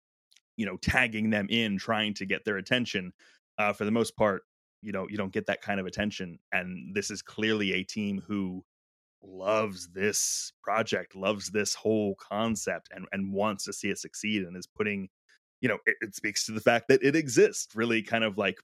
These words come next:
pushing forward on this thing that is a bit unconventional and, and difficult to produce, but making it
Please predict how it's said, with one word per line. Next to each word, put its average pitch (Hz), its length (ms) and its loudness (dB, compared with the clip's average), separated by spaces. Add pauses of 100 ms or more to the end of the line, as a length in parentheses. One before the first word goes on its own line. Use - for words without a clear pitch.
(120)
pushing 120 420 2
forward 104 560 2
on 98 160 0
this 98 200 -2
thing 101 240 -2
that 95 100 0
is 95 260 -2 (460)
a 113 40 6
bit 127 280 8
unconventional 107 880 0
and, 98 160 -2
and 95 180 0
difficult 107 360 -2
to - 100 -12
produce, 104 420 0
but - 180 -12
making 101 340 -2
it 98 160 -2